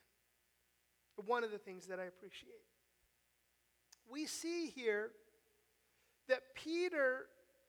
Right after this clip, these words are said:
had harbored these attitudes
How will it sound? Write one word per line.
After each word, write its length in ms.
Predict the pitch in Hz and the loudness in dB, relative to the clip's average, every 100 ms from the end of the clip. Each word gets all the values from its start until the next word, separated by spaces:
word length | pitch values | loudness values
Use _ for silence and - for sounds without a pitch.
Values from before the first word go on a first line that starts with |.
| _ _ _ _ _ _ _ _ _ - | _ _ _ _ _ _ _ _ _ -12
had 220 | - 277 | -4 -4
harbored 600 | - - 262 269 269 233 | -4 0 4 4 2 -10
these 240 | 240 247 - - | -10 -10 -10 -4
attitudes 880 | 208 240 247 233 208 185 185 185 | 0 0 0 -6 -12 -12 -12 -18